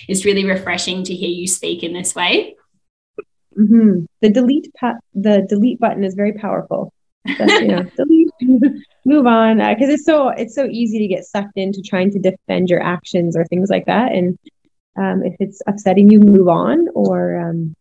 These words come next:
Speaker 2: if you really need to, then, then try to just ask why.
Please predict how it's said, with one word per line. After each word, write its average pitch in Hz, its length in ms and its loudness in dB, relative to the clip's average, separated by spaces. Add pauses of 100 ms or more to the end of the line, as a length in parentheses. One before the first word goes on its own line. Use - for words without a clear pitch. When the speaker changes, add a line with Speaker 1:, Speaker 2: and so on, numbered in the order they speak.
(220)
Speaker 2:
if 196 100 -14
you 196 100 -2
really 185 240 4
need 180 200 2
to, 175 180 -2
then, 170 300 0 (180)
then 202 140 0
try 196 180 -4
to 185 120 -6
just 170 200 -14
ask 170 280 -4
why. - 420 -4